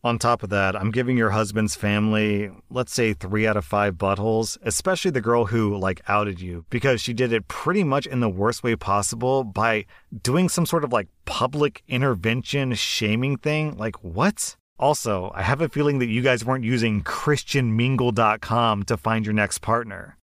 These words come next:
I assume you were using some sort of, like, alternate adult website. So if they found you on that website, then why would they respond by outing you publicly in front of everyone else?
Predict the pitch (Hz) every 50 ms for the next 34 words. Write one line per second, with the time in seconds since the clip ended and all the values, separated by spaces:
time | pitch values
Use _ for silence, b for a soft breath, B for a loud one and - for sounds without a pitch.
0 | _ _ - 110 127 131 117 - - 175 196 202 196 185 165 147 147 139 143 139
1 | - 139 131 117 - 135 123 120 110 110 101 - - 117 104 117 - - 127 127
2 | 123 - - 110 101 80 - 104 101 107 127 - 120 120 127 123 113 - - 131
3 | 131 127 131 135 - - _ _ _ - - - - 127 127 123 113 - - -
4 | - 117 - - 123 113 - - - 139 160 190 202 180 143 143 135 123 117 123
5 | 131 127 120 113 95 90 104 120 131 113 - - 101 95 90 92 101 - - -
6 | - 101 101 101 107 110 107 104 101 80 80 82 87 120 156 170 185 160 165 160
7 | 147 147 127 - - - 120 135 139 127 123 117 110 101 87 - 95 95 98 101
8 | - 95 98 110 123 127 117 104 104 104 98 - - - - 127 120 123 113 101
9 | - 104 104 101 95 95 98 101 90 - 120 120 120 101 104 98 104 113 98 101
10 | 95 98 104 98 87 78 -